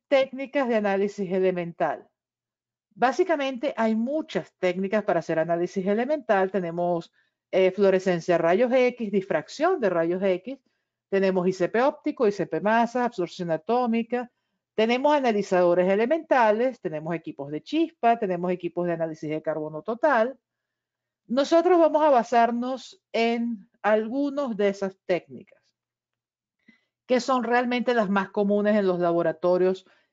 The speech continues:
y son ma-, más que comunes, son las más usadas. O sea, no ra-, eh, fluorescencia de rayos X, difracción de rayos X son muy usadas,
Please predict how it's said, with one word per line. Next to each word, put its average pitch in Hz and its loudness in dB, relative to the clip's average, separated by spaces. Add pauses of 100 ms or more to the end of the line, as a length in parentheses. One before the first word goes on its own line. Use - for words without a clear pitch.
(160)
y 233 -4
son 254 0
ma-, 254 0
más 240 0
que 320 -4 (100)
comunes, 247 -2
son 214 0
las 220 2
más 208 0
usadas. 196 -4
O - -20
sea, 190 2
no 214 2
ra-, 180 0
eh, 156 -8
fluorescencia 196 0
de 214 2
rayos 208 2
X, 240 -2
difracción 185 -2
de 202 0
rayos 208 0
X 214 -6
son 214 -6
muy 220 -4
usadas, 220 2